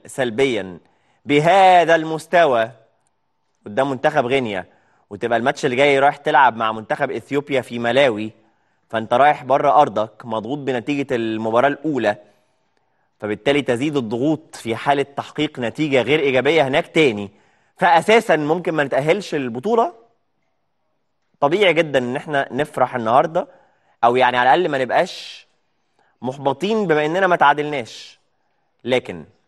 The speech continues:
في الظهور الأول للكابتن إيهاب جلال منتخبنا الوطني فاز، لم يقدم المستوى المرجو منه، عانينا من بعض البطء أو من العديد من الدقائق اللي أهدرت في بطء شديد في التحضير،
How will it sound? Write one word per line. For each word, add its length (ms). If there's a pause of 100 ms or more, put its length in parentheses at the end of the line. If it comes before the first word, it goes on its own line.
(360)
في 60
الظهور 380
الأول 720
للكابتن 500
إيهاب 300
جلال 420
منتخبنا 640
الوطني 420
فاز، 500 (340)
لم 160
يقدم 500
المستوى 640
المرجو 440
منه، 340 (380)
عانينا 460
من 240
بعض 400
البطء 640 (540)
أو 120
من 220
العديد 920 (680)
من 120
الدقائق 680
اللي 180
أهدرت 440
في 140
بطء 300
شديد 460
في 120
التحضير، 760